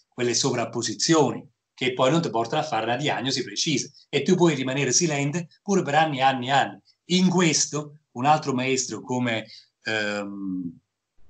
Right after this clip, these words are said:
aiutami, quello di Baltimora, mo, eh, Fasano,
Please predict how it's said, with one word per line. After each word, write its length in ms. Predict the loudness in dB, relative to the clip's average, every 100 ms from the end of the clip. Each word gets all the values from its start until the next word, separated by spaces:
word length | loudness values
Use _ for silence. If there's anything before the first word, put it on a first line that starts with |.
| -20 -20 -20 _ -4
aiutami, 400 | 0 0 0 -2
quello 140 | -2
di 120 | -2
Baltimora, 600 | 0 0 0 0 -2 -4
mo, 140 | -4 -6 -8 -8 -6 -6 -8 _ _ _ -4
eh, 720 | 0 2 2 0 0 -2 -2
Fasano, 720 | 4 6 6 2 0 -6 -8